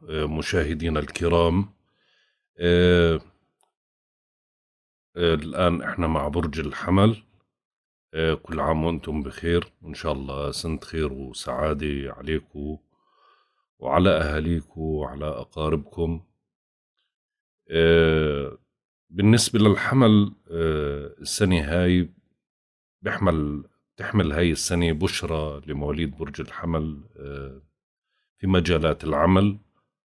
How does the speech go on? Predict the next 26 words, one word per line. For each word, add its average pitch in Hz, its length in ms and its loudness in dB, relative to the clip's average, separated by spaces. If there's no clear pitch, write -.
آه، 76 180 -2
في - 180 -6
مركزهم 80 580 0
الاجتماعي. 80 880 0
آه، 80 140 0
منهم 92 420 6
كثير، 92 560 2
آه، 76 480 -4
ممكن 90 380 -2
يدخل 80 760 -2
في 82 140 -8
عمل 76 340 -2
جديد 82 360 -2
أو 76 180 -8
يلاقي 80 300 2
عمل 76 320 -2
جديد 85 480 0
أو 92 120 6
ينتقل 101 520 4
لعمل 71 320 -4
جديد. 85 460 0
منهم 92 380 4
رح 78 180 0
يرتقي 80 640 0
لمناصب 78 680 -2
أعلى، 87 420 2